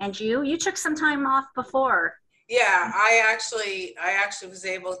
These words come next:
Speaker 2: to sneak in a trip to Puerto Vallarta in a little bit earlier in December, and it was, it was really nice.
Speaker 1: Good for you.
Speaker 2: I'm glad I did it before.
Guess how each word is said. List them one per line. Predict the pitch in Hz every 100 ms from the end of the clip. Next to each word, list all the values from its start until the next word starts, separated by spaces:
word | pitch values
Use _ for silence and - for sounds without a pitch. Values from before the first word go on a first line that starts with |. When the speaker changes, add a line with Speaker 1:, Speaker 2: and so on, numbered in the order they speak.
| -
Speaker 2:
to | 185 175
sneak | 170 175 175 175
in | 175
a | 165
trip | - 196 180 -
to | 175
Puerto | - 175 165 160
Vallarta | 160 165 170 160 156 -
in | 160 165 165 160 - - - _ -
a |
little | 202 226
bit | 214 190
earlier | 208 214 214 196 190
in | 180
December, | 165 165 185 180 175 165
and | 165 160
it | -
was, | 170 160 - - _ - 175
it | 175
was | 170 160
really | 165 160 160
nice. | 151 143 135 - - _ _ -
Speaker 1:
Good | 202 -
for |
you. | 175 160 -
Speaker 2:
I'm | 175 196 185
glad | 214 220 226
I | 208 196
did | 202 202
it | 190 185
before. | 185 180 190 185 180 180 180